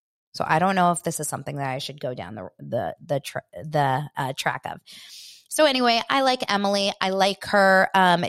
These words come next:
Gina is still very annoying to me, but I'm sure she's great and fine. The new Jennifer, what do we think about her? I think she's a little bit more interesting than the last Jennifer, that's for sure. Um,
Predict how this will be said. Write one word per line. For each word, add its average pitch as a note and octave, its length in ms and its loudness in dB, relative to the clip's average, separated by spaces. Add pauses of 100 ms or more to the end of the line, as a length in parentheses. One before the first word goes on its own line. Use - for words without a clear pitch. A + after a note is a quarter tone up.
Gina G#3+ 560 0
is F3+ 580 0
still - 300 2
very F3 280 4
annoying E3 400 0
to - 100 -8
me, E3 140 0
but E3+ 120 2
I'm D#3+ 120 2
sure D#3+ 200 0
she's E3 220 -2
great D#3 300 4
and D#3+ 120 -2
fine. C#3+ 380 2 (320)
The A3 80 4
new A3+ 180 4
Jennifer, F3+ 600 4
what F3 240 4
do G3 60 6
we A3 120 0
think G#3+ 180 -4
about F#3 220 4
her? F#3+ 240 4
I C#4+ 60 -4
think A#4+ 160 -8
she's - 180 -4
a E4+ 60 -4
little A#3 180 2
bit G#3 140 2
more F3+ 240 0
interesting A3 720 -2
than F3+ 240 4
the D3+ 80 2
last C#3 420 0
Jennifer, C#3 420 2
that's C3 260 0
for C#3 140 -4
sure. C3+ 440 0 (520)
Um, F#3+ 500 2